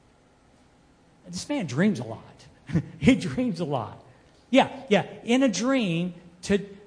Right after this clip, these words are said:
to, to Joseph in Egypt. Now, here's what, what just kind of jumped out at me. There's no indication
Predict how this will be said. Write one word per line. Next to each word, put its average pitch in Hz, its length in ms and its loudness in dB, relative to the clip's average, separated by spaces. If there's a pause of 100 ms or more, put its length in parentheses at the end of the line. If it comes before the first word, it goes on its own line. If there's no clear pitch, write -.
(100)
to, 196 240 4 (280)
to 180 200 -4
Joseph 190 500 2 (120)
in 247 200 0
Egypt. 247 440 -4
Now, 156 160 -4 (260)
here's 285 240 2
what, 233 380 -2
what 208 260 0
just 190 220 -6
kind 190 200 -6
of 127 60 -12
jumped 185 260 -4
out 160 280 -4
at 123 240 -10
me. 101 140 -14 (800)
There's 170 260 4
no 269 380 4
indication 214 1040 -4